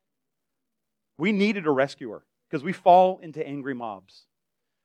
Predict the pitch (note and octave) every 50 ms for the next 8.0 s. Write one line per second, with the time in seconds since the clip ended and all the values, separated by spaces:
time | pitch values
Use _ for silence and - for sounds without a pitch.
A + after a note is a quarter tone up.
0 | _ _ - B2+ C#3+ D3 - E3+ E3 D#3 - F3 F3 D#3 E3+ D3+ D3 C#3+ C#3 C#3+
1 | C3+ D3 C#3+ B2+ B2 G#2 F#2+ F2 E2+ _ _ _ _ _ _ _ _ _ _ _
2 | _ _ _ _ _ _ _ _ - C#3 C#3 - F3 F3 F3 F#3+ F3 F3+ G3+ G3+
3 | F#3 C#3+ E3 D3+ D#3 E3 - F3 C#3+ D3 D#3 D3+ C#3+ B2 C#3+ B2+ - - D#3 C3
4 | - F#2+ F#2 A2+ C3+ C3+ C3 _ - C3 C#3 D3 E3 D#3+ C3+ B2+ C#3 - _ _
5 | _ _ _ _ _ - - F3 F3+ F3+ F3+ C3 C#3+ G#3 A#3 B3 F#3+ C3+ C#3 C#3
6 | - - - F#3 D3 - - B3+ C4+ C#4 C4+ F#3+ A#3+ D4 B3 F#3 A#3 G#3 E3 B3
7 | C4 A3+ - G#3+ F3+ F3+ - - - - - F3+ F#3 G#3 A3+ F#3+ - - G3+